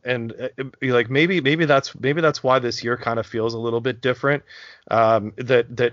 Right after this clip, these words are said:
maybe there has been, like, like, there's been this tipping point of bullshit. I mean, but at the same time, I, I, I sort of feel like, um,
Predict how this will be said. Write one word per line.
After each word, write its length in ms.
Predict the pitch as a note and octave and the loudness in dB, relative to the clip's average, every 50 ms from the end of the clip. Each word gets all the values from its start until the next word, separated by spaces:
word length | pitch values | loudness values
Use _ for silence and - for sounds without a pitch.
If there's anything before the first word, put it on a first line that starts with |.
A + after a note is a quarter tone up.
| - - | -4 -12
maybe 360 | A#2 A#2 A#2+ A#2+ B2 C#3+ C3 | -6 -2 -2 0 0 0 0
there 180 | B2+ C3 A#2 A2 | 2 0 0 0
has 400 | - - F2+ F#2+ G#2+ A#2+ A#2 A2+ | -2 -6 -4 -2 -2 -2 -4 -6
been, 480 | G#2+ G#2+ A#2+ A#2 A#2 A#2 A#2 A2+ A#2 - - | -6 -4 -2 0 0 0 -2 -4 -8 -10 -12
like, 460 | A#2 A2 G#2+ G#2+ G#2+ G#2 F#2+ - - - - - - - - - | -8 -4 -2 0 0 -2 -4 -8 -14 -20 -20 -20 -20 -18 -6 0
like, 260 | A#2+ A#2 G#2+ - - _ _ _ _ _ _ _ _ _ _ _ - - - - B2 | 2 2 0 0 -6 _ _ _ _ _ _ _ _ _ _ _ -20 -18 -16 -14 -12
there's 340 | C3 B2+ C3 C3+ C3 A#2 | -8 0 2 2 2 2
been 200 | A2 B2 B2 A#2+ | 0 -2 -2 0
this 180 | A#2+ A#2 A2+ - | 0 -2 -2 -4
tipping 340 | - - C#3 B2+ - C3 B2 | -4 -4 -4 -2 0 -2 -4
point 260 | - - B2 B2 A#2 | 0 0 2 2 2
of 100 | A2 G2 | 0 0
bullshit. 560 | - G#2 G#2+ A#2+ A#2+ - - D3 D3+ D3 - B2+ | 0 -2 -2 -2 -2 0 4 4 4 4 4 0
I 80 | B2 | 0
mean, 220 | A#2+ A#2+ A#2+ A2+ A#2 - - - - - - | 0 0 -2 -4 -6 -12 -18 -20 -20 -14 -8
but 320 | A#2 - C#3 C3 B2+ - - | 2 6 6 6 6 4 2
at 140 | C3 B2 A#2 | 0 0 0
the 80 | B2+ B2 | -2 -6
same 280 | - - C#3 D3 D3+ | -2 0 0 0 0
time, 460 | C#3+ - C3+ B2 B2 C3 C#3+ D3+ D3 - - | -2 -2 -2 0 2 2 2 0 -2 -6 -6
I, 140 | - A#2+ C3 - - B2+ A#2+ - - - | -2 -2 -2 0 0 -2 -2 -2 -2 -2
I, 100 | C3 C3 | -2 -2
I 40 | B2+ | -2
sort 460 | - - - - - - C3+ C#3 C#3 | -4 -10 -14 -12 -6 -4 -4 -2 -4
of 80 | B2+ - | -4 -6
feel 340 | - - B2+ B2 B2+ B2+ | -6 -6 -4 -2 -2 -2
like, 360 | B2+ C3 C3 B2+ B2+ B2 - _ - - - - - _ _ - | -2 0 0 0 -2 -4 -8 _ -20 -20 -20 -20 -20 _ _ -8
um, 480 | - A2 A2+ A2 G#2+ G#2+ G#2+ G2 F#2 F2 | -4 -2 -2 0 0 -2 -4 -6 -8 -14